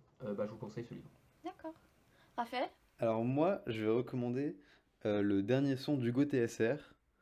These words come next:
Speaker 3: qui est revenu en deux mille vingt avec, euh, le son Sensei, et qui est trop bien. Genre vraiment, je l'écoute très peu, mais du coup, j'ai découvert ça là, aujourd'hui, j'étais en mode grave cool. Anaïs, qu'as-tu à dire ?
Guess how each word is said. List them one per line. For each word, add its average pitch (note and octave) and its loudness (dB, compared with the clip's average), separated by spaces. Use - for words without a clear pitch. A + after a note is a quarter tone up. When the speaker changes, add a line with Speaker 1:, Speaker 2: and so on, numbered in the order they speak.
Speaker 3:
qui A2 2
est G#2+ 4
revenu A2 0
en C3 2
deux A#2 2
mille A2+ 2
vingt B2+ -2
avec, G2+ -2
euh, F#2+ 0
le F#2+ 0
son B2 -6
Sensei, G2+ 0
et G#2 -8
qui G2+ 0
est F#2+ -2
trop - -2
bien. G2+ -2
Genre G#2 0
vraiment, B2+ 2
je C3 -2
l'écoute G2+ -4
très A#2+ 0
peu, C3+ 0
mais F#2+ 0
du F#2 -6
coup, B2+ -8
j'ai A#2+ -4
découvert G2 -2
ça A#2 -2
là, F#2+ 0
aujourd'hui, G2+ -2
j'étais G2+ -10
en F#2 -8
mode F#2+ -8
grave F#2 -4
cool. D#3 -2
Anaïs, B2 -2
qu'as-tu B2+ -2
à A#2 2
dire ? B2 -4